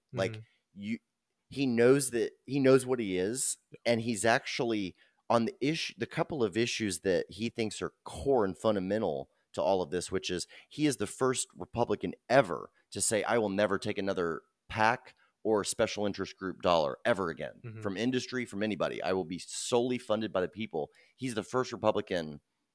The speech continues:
Speaker 1: in modern history to come out and say that.
Speaker 2: Wow.
Speaker 1: And his interests aligned with, of, he kind of aligned with the Freedom Caucus, who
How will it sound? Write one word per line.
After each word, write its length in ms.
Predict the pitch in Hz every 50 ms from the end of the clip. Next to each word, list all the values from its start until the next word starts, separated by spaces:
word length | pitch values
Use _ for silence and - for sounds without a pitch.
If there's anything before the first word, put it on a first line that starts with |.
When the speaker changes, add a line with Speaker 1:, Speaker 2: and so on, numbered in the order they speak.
| _ _
Speaker 1:
in 120 | - 110 110
modern 320 | 107 101 104 98 90 82 78
history 400 | 92 98 95 - - 90 87 80
to 140 | - - -
come 180 | - 98 95
out 140 | 87 78 52
and 100 | 78 78
say 260 | - - - 92 92
that. 300 | 85 - 71 58 58 - - _ _ - -
Speaker 2:
Wow. 140 | 117 113 -
Speaker 1:
And 160 | - 104 104 95
his 420 | 98 113 110 104 95 87 - - -
interests 580 | - 123 143 143 - 120 110 - - - - -
aligned 400 | 104 92 90 90 90 92 92 82
with, 240 | 78 87 82 76 - _ - _ _ _ _ _ -
of, 260 | - 101 87 82 82 _ _ _
he 120 | - - 127
kind 180 | - 156 165
of 80 | 170 139
aligned 320 | 131 110 104 104 110 110
with 120 | 98 95 -
the 80 | -
Freedom 440 | - - - - 92 95 92 104 107
Caucus, 540 | 98 101 98 98 101 - - 107 101 - -
who 220 | - 98 85 80